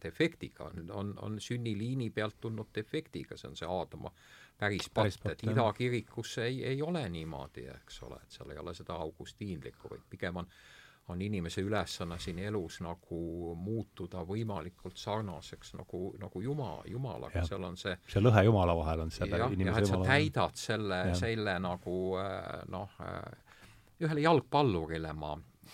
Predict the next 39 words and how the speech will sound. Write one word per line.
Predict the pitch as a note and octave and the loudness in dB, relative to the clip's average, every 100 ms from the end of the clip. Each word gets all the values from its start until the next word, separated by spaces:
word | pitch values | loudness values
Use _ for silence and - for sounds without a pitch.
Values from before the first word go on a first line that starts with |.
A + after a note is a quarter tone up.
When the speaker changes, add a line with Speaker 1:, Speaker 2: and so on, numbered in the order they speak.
| - | -10
Speaker 1:
seletasin, | - F2+ - - C#2+ - D#2 | -2 -2 -2 -6 -10 -8 -10
palus | - F2+ C2 - | -4 -2 -2 -6
<laughs> | - | -4
selgitada, | B2+ - - - B2+ | -4 -6 -12 -4 -2
mis | C3+ - | -2 -4
on | G#2 | -2
vahe | A#2 A2+ | 0 4
Augustiinuse | G#2 G#2+ G2 - A#2 F#2+ F2 G2 G2+ | 2 2 -6 -6 -4 -2 -2 -2 0
ja | F#2+ - - - - - | -2 -6 -20 -18 -16 -4
Ida | G#2+ G2 E2 | 0 2 2
kiriku | G2 G2 - E2 | 0 -2 -2 -6
isade | F2 D#2+ D2 E2 | -2 -4 -4 -4
vahel. | E2+ E2 | -4 -6
Ma | F#2 | -8
ütlesin, | - - F#2+ | -10 -10 -6
et | G#2+ | -2
Augustiinuse | A2 F2+ - C#3 B2 G#2 A2 | -2 -2 -6 -6 -4 -4 -4
järgi, | A#2 B2 A2 - G#2+ | -2 0 -2 -6 -6
noh, | A2+ A#2 - | -4 -4 -8
et | A#2 - | -14 -6
teil | A2 G#2+ | -4 -4
seal | - G#2+ A2 G2 | -2 -4 -2 -2
jalgpalliväljakul | A2+ A2+ G2+ G2+ G2+ A#2 F2+ - F#2+ | -2 -2 -4 -2 0 2 0 -2 -10
on | F#2+ | -6
lihtsalt | G#2+ - - | -6 -8 -4
katkine | - A2 - - D2+ | 0 0 -2 -8 -2
pall, | G2+ F#2 - - | 0 0 -4 -14
on | - | -10
liini | F2+ E2+ C2 | -6 -6 -8
pealt | - - | -14 -8
tulnud. | F#2+ E2+ D2 | -4 -4 -4
Speaker 2:
Mhm. | D2+ F2 F#2 - - - _ | -8 -8 -10 -18 -20 -20 _
Speaker 1:
Pumbake | C3 C#3+ A#2+ - F#2+ | 4 6 6 4 2
seda | F2+ G#2+ F#2 | -2 2 2
palju | B2 A2 F2 | 4 2 2
tahate, | E3 C3+ F#2+ - E2+ - - - - - - - - - | 2 2 -2 -2 -4 -4 -8 0 0 0 -6 -8 -8 -8
äh, | - F2 E2+ G2+ - - G#2+ | -4 -4 -2 -2 -4 -4 -2
ega | G#2+ G2 | 2 0
ta | - G2+ | 2 2